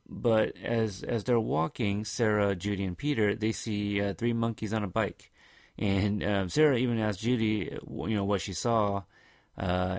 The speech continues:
and, you know, Judy's like, "Yeah, I saw that too." And she's like, "Good girl." You know, 'cause that's, the last thing she wants is somebody else to think that she's crazy and, and kinda hallucinating. Um, and then we find out that Van Pelt is after Alan because he is the one that rolled the dice. So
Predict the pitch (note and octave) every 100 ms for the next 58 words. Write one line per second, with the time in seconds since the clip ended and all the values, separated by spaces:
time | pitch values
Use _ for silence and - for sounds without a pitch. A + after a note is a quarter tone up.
0 | - G2+ G2 G2 D2+ C#2 G#2 G#2+ G2+ G#2+
1 | G2+ F#2 F#2 G#2 F#2 A#2 G2+ F#2 A#2 G#2+
2 | F2 F#2 D#2+ F#2+ F#2+ F#2+ - - - -
3 | - F#2+ F2+ F#2 G#2+ F#2 - G#2 - -
4 | - G#2+ G#2+ G#2 C3 A2 A#2+ A2+ A2+ G#2+
5 | F#2 A2 G#2+ G#2+ G#2+ - G#2 G2+ - F#2
6 | A2+ A2 G2+ G#2 G#2 G2+ G2+ G2+ G2 F#2+
7 | F#2 F#2+ F#2 G2 G2 F#2 F#2 - F2+ G#2+
8 | - F#2 F2+ F2+ F#2+ _ - _ _ _
9 | _ _ _ - G2 F#2+ F#2 G2 - A2
10 | G#2+ A#2 C#3+ C#3+ C#3+ C#3+ B2+ A#2 A#2 B2
11 | A#2 A2+ A2+ - G2+ G#2 - B2 - C3
12 | A#2+ G2 G2 G#2+ G2 F#2 G#2+ G#2 A2+ A2+
13 | A2 G#2+ G2+ F#2+ F#2+ F#2+ F#2 G2+ G#2 G2+
14 | - - - - - - G2